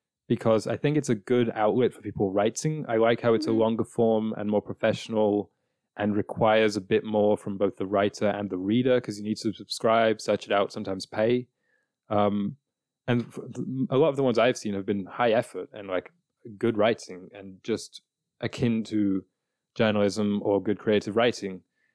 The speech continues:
Speaker 1: I think the only reason I had it in bad was that it's digital and it is a, that's the end.
Speaker 2: Yeah.
Speaker 1: To be on dig-, to be digital.
Speaker 2: Makes sense. I had Medium in good, but then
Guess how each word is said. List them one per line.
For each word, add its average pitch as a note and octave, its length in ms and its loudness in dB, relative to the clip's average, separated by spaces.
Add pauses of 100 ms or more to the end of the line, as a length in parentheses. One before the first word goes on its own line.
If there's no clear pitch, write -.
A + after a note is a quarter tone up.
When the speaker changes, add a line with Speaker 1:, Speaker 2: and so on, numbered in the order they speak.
(220)
Speaker 1:
I A2+ 60 -8
think G3 160 0
the B2+ 100 4
only B2 120 4
reason A2+ 220 4
I G#2+ 60 2
had G#2 160 2
it - 60 2
in G2 120 -4
bad G2+ 380 2
was G2 540 0 (640)
that G#2 160 2
it's F#2+ 160 -4
digital G2+ 680 -2 (300)
and G#2+ 120 0
it G2+ 100 4
is G#2+ 200 2
a, G2 140 -2 (600)
that's G2+ 240 -2
the G2+ 140 2
end. F2 300 -2 (360)
Speaker 2:
Yeah. D#4 200 0 (100)
Speaker 1:
To - 160 -2
be G2 140 2
on F#2 120 -2
dig-, F#2 280 -4
to - 80 -4
be F#2+ 120 2
digital. F2+ 460 -6 (160)
Speaker 2:
Makes D#4+ 220 -12
sense. C4+ 340 -6
I C4+ 120 4
had F#4+ 200 0
Medium C#4 520 2
in B3 220 -2
good, A#3+ 380 0
but C4 120 0
then A#3 240 -4